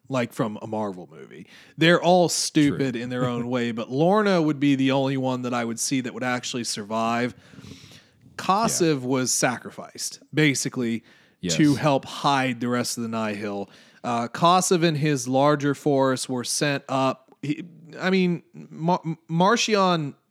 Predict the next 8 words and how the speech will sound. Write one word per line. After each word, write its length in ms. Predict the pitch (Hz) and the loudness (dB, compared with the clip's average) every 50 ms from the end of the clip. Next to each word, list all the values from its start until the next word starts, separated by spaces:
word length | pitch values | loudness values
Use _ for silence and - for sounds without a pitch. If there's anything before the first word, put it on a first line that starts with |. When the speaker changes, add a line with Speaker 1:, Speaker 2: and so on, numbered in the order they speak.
| _ _ _ | _ _ _
Speaker 1:
set 340 | - - - - 190 170 - | -6 -4 0 2 2 2 2
him 160 | - 156 147 | 0 -2 0
up 320 | 143 139 123 107 - _ _ _ - - - _ _ _ _ - | 0 0 0 -2 -4 _ _ _ -20 -20 -20 _ _ _ _ -6
to 120 | - 160 | -4 -2
meet 540 | 147 156 160 170 160 151 127 - - - - _ _ _ _ _ _ _ _ | 0 2 2 4 2 2 0 -2 -6 -12 -14 _ _ _ _ _ _ _ _
the 680 | - 139 131 147 151 147 143 139 135 131 131 123 - - _ - | -12 -6 -4 -2 0 0 2 2 2 2 0 0 -2 -6 _ -6
Republic's 1040 | 131 139 131 - - 156 147 139 139 139 131 127 123 - - - - - - - _ _ _ _ _ _ _ _ - | -6 -6 -6 -4 0 0 0 2 2 2 2 2 0 0 -2 -2 -2 -2 -4 -8 _ _ _ _ _ _ _ _ 0
force. 520 | - 175 135 98 73 69 - - - | 2 2 2 2 -2 -6 -6 -6 -8